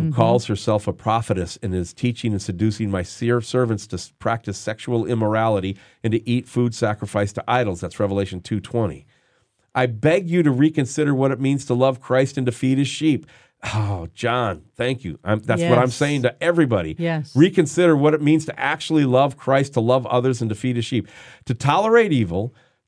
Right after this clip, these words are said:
Speaker 2: to relativize sexual immorality,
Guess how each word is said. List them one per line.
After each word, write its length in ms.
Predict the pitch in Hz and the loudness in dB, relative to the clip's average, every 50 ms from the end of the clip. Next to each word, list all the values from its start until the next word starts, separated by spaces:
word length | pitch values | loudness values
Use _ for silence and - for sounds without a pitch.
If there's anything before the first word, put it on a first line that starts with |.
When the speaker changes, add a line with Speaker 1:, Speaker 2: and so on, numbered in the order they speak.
| _ _ _ _ - | _ _ _ _ 2
Speaker 2:
to 340 | 151 139 127 123 123 - - _ _ _ _ _ _ _ _ _ _ _ _ _ - | 6 6 6 6 4 2 -4 _ _ _ _ _ _ _ _ _ _ _ _ _ 2
relativize 720 | 120 151 180 220 226 - - 147 120 120 113 120 120 120 117 | 6 6 6 6 4 2 2 4 4 6 6 6 4 2 0
sexual 500 | - - 185 170 - - 175 175 165 160 | -4 -6 -8 -6 -4 0 2 4 4 4
immorality, 680 | 160 165 151 120 104 90 82 85 82 82 92 107 110 | 4 4 4 2 2 2 0 -2 -4 -4 -4 -6 -6